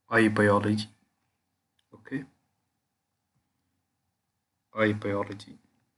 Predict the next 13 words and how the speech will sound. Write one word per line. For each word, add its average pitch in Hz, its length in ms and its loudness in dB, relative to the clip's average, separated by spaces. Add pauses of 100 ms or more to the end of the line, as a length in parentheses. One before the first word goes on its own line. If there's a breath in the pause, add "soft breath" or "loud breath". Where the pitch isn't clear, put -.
(1160 loud breath)
तो 107 420 4 (1200)
आज 135 280 8
जो 131 100 4
है 135 220 4
हम, 120 200 2 (420)
हम 117 140 0
बात 110 280 4
करने 110 220 2
वाले 101 260 2
हैं, 147 300 -8 (600)
अ, 104 680 0 (760)
जो 110 500 4 (400)
पहला 117 560 2